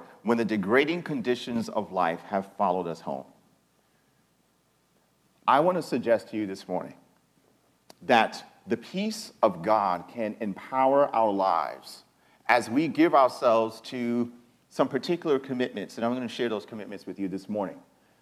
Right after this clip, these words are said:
Those commitments are a commitment to truth, a commitment to courage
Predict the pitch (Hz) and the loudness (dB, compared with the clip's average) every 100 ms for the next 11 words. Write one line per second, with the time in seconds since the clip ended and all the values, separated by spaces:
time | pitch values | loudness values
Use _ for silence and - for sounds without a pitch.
0 | _ _ 135 143 160 165 165 170 175 - | _ _ 0 0 0 -2 -2 -2 -4 0
1 | 175 165 - 131 131 123 120 117 110 - | 4 6 6 2 -2 -2 0 -2 -4 -10
2 | _ _ 139 139 147 143 123 - 147 170 | _ _ -2 0 0 -4 -8 -4 4 4
3 | 269 - - _ _ _ _ _ _ _ | 4 -2 -20 _ _ _ _ _ _ _
4 | _ _ _ - 131 - 139 175 180 196 | _ _ _ -6 -6 -2 0 0 2 0
5 | 196 170 160 160 156 - _ - - 196 | 0 -2 2 2 2 -4 _ -16 0 2
6 | 120 82 - | 4 0 -8